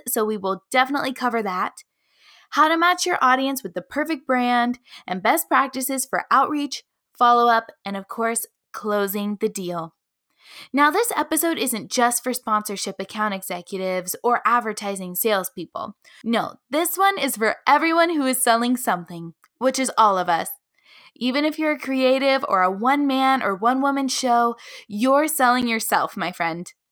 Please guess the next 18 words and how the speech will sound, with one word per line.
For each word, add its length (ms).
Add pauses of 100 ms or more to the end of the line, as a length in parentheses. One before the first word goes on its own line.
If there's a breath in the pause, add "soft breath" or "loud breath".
(720 soft breath)
Now, 180
let 160
me 160
tell 160
you 160
a 80
little 160
bit 160
more 160
about 240
Alex. 640 (800)
Alex 300
Cuevas 380
is 160
the 100
manager 460
of 160
advertising 760